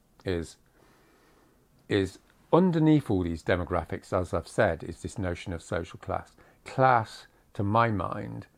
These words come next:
is the fundamental division in society. And I'm saying that from empirical observation, that it's suppressed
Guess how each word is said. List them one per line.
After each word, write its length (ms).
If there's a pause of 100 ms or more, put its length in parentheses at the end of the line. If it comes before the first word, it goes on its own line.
(440)
is 240
the 80
fundamental 720
division 420
in 120
society. 680 (300)
And 100
I'm 80
saying 300
that 260 (320)
from 200
empirical 500
observation, 640 (420)
that 320 (280)
it's 200
suppressed 1300